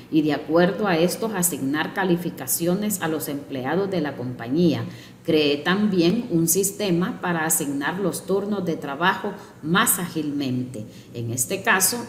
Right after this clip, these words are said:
tenemos seis turnos de trabajo los cuales se tienen que agregar en la columna M a través de la función si anidada. El criterio se basa en el resultado de la eficacia.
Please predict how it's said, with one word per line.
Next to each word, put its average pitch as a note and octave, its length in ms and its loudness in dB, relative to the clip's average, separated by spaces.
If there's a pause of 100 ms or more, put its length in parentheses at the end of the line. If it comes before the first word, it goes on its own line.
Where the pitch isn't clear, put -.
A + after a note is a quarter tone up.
tenemos F#3 640 2 (200)
seis A3 520 2
turnos G3+ 420 2
de F3+ 80 2
trabajo F#3 540 2
los F3+ 160 2
cuales E3 360 0
se F3+ 120 0
tienen E3 420 2
que E3+ 120 -2
agregar F3 680 2
en E3 200 4
la C3+ 160 -2
columna D3 520 0
M E3+ 400 2
a D#3 120 -4
través C#3 480 -2 (280)
de E3+ 100 4
la D3+ 140 0
función D3+ 600 0
si C#3 300 2
anidada. A#2 680 -2 (300)
El D#3 180 0
criterio F3 680 4 (1000)
se - 240 6
basa F3 540 4 (280)
en C4 220 8
el F#3 160 8
resultado D#3+ 880 0
de E3 120 2
la D3+ 160 0
eficacia. C3 760 -4